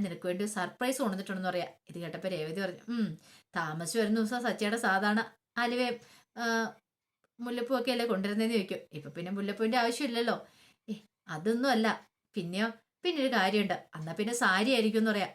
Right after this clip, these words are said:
"ദേ, സാരിയോ സ്വർണോ അതൊന്നും അല്ലാന്ന്" പറയണേ. "പിന്നെ എന്താ കാര്യം?" സച്ചി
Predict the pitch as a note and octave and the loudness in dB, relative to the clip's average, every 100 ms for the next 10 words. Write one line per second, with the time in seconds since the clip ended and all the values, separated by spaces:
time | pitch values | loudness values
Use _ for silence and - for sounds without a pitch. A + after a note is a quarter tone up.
0 | _ G#3 G#3 - _ - - C4 B3 C4+ | _ -6 -6 -8 _ -12 -2 0 4 4
1 | C#4+ A#3+ - - A3+ F#3+ G3+ A#3 - F#3 | 4 2 -2 -10 -2 0 2 2 0 -2
2 | A3+ A#3+ G#3 G3+ A#3 A3+ F#3+ G#3 - - | -2 2 2 2 2 2 2 0 -2 -12
3 | _ - E3+ A3+ A#3 B3 A#3 G#3 G3 - | _ -10 -4 -2 0 2 2 2 0 -4
4 | _ _ - _ - D4+ D4 | _ _ -20 _ -4 -2 0